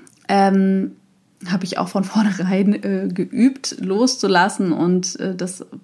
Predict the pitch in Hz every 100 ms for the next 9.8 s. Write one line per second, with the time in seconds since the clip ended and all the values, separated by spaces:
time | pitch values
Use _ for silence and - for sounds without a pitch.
0 | _ 170 156 - 185 226 180 180 180 180
1 | 175 175 175 175 175 262 - 214 208 196
2 | 160 156 - 196 180 180 - 175 185 175
3 | 170 165 - 139 - _ _ _ _ _
4 | _ - - 190 170 170 170 85 - -
5 | 175 - 170 - - 160 170 175 180 165
6 | 147 - 160 156 170 - 180 220 226 208
7 | 233 - - - - - - - 196 196
8 | 196 185 185 180 185 190 185 185 180 208
9 | 196 185 190 185 180 185 185